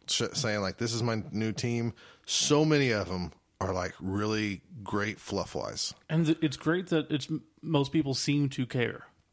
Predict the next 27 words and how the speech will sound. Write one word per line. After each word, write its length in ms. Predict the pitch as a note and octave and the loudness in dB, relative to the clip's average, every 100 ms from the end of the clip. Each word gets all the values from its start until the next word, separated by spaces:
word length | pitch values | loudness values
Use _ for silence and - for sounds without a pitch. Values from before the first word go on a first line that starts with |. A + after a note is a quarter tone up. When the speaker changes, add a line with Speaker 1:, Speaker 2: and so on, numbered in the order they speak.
| _ - | _ -2
Speaker 2:
You 60 | |
know, 180 | A#2+ G#2+ | 0 0
it's 100 | G#2 | 0
like, 180 | A#2+ - | -2 2
"This 220 | D3 C3+ | 0 2
is 160 | D3 B2+ | 0 2
actually 400 | B2 B2 C3 A#2+ | 0 0 -2 0
my 240 | G#2+ A2+ | 0 -2
team," 400 | A2+ C3+ A#2+ A2 | 0 0 0 0
instead 260 | G#2+ - A2 | -2 -2 0
of 160 | G#2 G2+ | 0 -2
just, 420 | G#2+ G2+ - - _ _ _ | -2 -2 -6 -12 _ _ _
"Oh, 140 | F#3+ D3+ | 0 0
I 80 | |
got 140 | C3 A#2 | 0 -2
a 20 | |
human 280 | A2+ B2 A2 | 0 0 0
team, 280 | G#2+ G2 G2 | -2 -4 -4
and 220 | G#2 G2+ | -6 -4
it's 160 | G2 - | -6 -4
a 20 | |
human 220 | G#2+ G2+ F#2+ | -4 -4 -6
team 240 | A#2 G2 | -8 -8
named 200 | G2+ F#2+ | -8 -8
Human 260 | G#2+ F#2+ G2 | -8 -8 -10
Team." 240 | - - - _ - - | -12 -14 -16 _ -18 -2
Speaker 1:
Right. 260 | G2 E2+ | 0 0